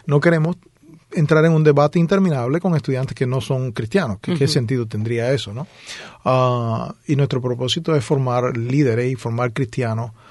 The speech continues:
Speaker 1: para, um, tener una cosmovisión cristiana donde quiera que vayan, una cosmovisión bíblica. Entonces, ah, yo creo que el primer requisito sería ser un creyente. Eh, debe aplicar para ser admitido.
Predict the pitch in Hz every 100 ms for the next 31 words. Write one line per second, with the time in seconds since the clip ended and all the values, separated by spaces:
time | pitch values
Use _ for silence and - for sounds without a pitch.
0 | - _ _ - 120 123 120 - 117 117
1 | 120 - 123 127 131 127 120 120 117 110
2 | - 127 123 117 127 127 120 110 117 120
3 | 110 110 127 120 110 123 120 113 113 107
4 | 110 117 120 110 - - - - - -
5 | - 135 - 123 143 - - 139 127 123
6 | 120 147 131 127 131 127 117 123 127 139
7 | 127 135 143 131 123 123 113 127 117 -
8 | _ 113 113 113 113 113 120 110 104 -
9 | - - - - 135 127 117 110 110 -
10 | _ 160 117 135 143 131 113 117 113 127
11 | 127 135 127 117 110 117 131 117 117 113
12 | 117 104 -